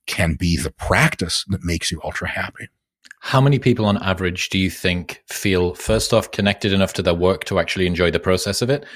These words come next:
Speaker 2: And secondly, like, their work actually contributes to making the world a better place?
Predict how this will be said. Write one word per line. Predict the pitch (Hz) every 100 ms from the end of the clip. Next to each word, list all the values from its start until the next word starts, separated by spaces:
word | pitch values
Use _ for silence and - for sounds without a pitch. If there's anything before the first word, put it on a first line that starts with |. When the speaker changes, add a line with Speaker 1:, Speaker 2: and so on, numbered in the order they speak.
| - -
Speaker 2:
And | 92
secondly, | - 107 110 98 98 90
like, | 87 85
their | 85
work | 90 92 85 -
actually | 90 - 87
contributes | - 87 80 85 82
to | -
making | 90 85 90
the | 85
world | 85 82
a |
better | 85 82
place? | 82 85 - -